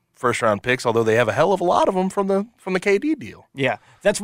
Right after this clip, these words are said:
Speaker 2: that, again, like, we've talked about it before, but that's where you're just hoping that teams like Chicago finally decide to blow it up because they're kind of in N B A limbo.
Speaker 1: Yeah,
Speaker 2: Same
Speaker 1: you,
Speaker 2: thing
Speaker 1: you
Speaker 2: with the
Speaker 1: wa-,
Speaker 2: Raptors.
Speaker 1: you
Speaker 2: Like,
Speaker 1: want somebody
Speaker 2: you
Speaker 1: who's gonna
Speaker 2: need
Speaker 1: value the first round, the
Speaker 2: Yeah,
Speaker 1: first
Speaker 2: you, you
Speaker 1: rounder.
Speaker 2: need teams to say, like, "We're selling and we need assets." That's what the Grizzlies need.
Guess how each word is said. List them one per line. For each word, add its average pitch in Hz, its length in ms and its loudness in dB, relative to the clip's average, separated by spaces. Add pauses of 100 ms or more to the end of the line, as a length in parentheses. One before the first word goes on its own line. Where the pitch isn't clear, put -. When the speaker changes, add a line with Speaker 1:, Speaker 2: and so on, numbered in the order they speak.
Speaker 2:
that, 196 180 2
again, 175 340 2
like, 123 160 -6
we've 139 140 -4
talked 143 240 2
about 135 180 2
it - 80 -2
before, 117 320 -2
but 113 100 -12
that's 123 220 -2
where 127 240 2
you're 120 200 -4
just 127 180 -4
hoping 123 340 0
that 113 140 0
teams 120 320 -2
like 110 100 -4
Chicago 110 560 -2
finally 110 340 0
decide 107 380 -2
to 107 60 -4
blow 104 200 -2
it 104 80 -4
up 104 160 -2
because 110 260 -8
they're 113 120 -10
kind 113 220 0
of 110 80 -2
in 110 120 0
N 110 80 2
B 107 160 2
A 104 80 2
limbo. 104 380 -4
Speaker 1:
Yeah, 202 220 4
Speaker 2:
Same 143 160 2
Speaker 1:
you, - 60 0
Speaker 2:
thing - 120 2
Speaker 1:
you - 140 4
Speaker 2:
with - 0 -
the 127 80 2
Speaker 1:
wa-, 262 80 4
Speaker 2:
Raptors. 120 280 0
Speaker 1:
you 202 120 0
Speaker 2:
Like, 185 100 0
Speaker 1:
want 196 240 2
somebody 170 400 0
Speaker 2:
you 143 60 -2
Speaker 1:
who's 156 100 2
gonna 156 160 2
Speaker 2:
need 175 80 -2
Speaker 1:
value 147 380 2
the 127 100 -6
first 127 320 -4
round, 113 380 0
the - 20 -6
Speaker 2:
Yeah, 151 260 2
Speaker 1:
first 127 200 -2
Speaker 2:
you, 131 60 0
you 120 60 2
Speaker 1:
rounder. 117 280 0
Speaker 2:
need 185 260 -2
teams 185 360 0
to 151 60 -2
say, 151 260 2
like, 127 260 2
"We're 135 120 -4
selling 147 440 2
and 135 80 -2
we 127 80 0
need 123 180 0
assets." 98 540 -4
That's 123 240 -2
what 120 80 -8
the 123 80 -6
Grizzlies 107 320 -4
need. 87 240 -16